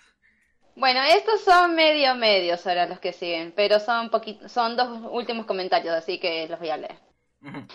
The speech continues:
Speaker 1: A ver, acá el comentario de Zarpado de Postre seis seis seis. <laughs> El instituto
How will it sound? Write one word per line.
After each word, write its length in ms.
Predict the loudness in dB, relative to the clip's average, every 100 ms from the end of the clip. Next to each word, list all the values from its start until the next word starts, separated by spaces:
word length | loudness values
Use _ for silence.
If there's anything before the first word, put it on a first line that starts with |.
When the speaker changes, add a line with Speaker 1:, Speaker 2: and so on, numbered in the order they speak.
| 0
Speaker 1:
A 100 | 2
ver, 240 | 4 2 0
acá 400 | 0 4 6 6
el 80 | 4
comentario 440 | 2 2 4 6 4
de 120 | 4
Zarpado 600 | 4 4 6 8 10 8
de 180 | 6 4
Postre 840 | 2 4 4 0 2 6 6 2
seis 360 | 0 2 2 2
seis 260 | 0 2 4
seis. 500 | 4 4 0 -4 8
<laughs> 720 | 8 8 -2 -16 -16 -14 0
El 120 | 6 8
instituto 400 | 8 8 8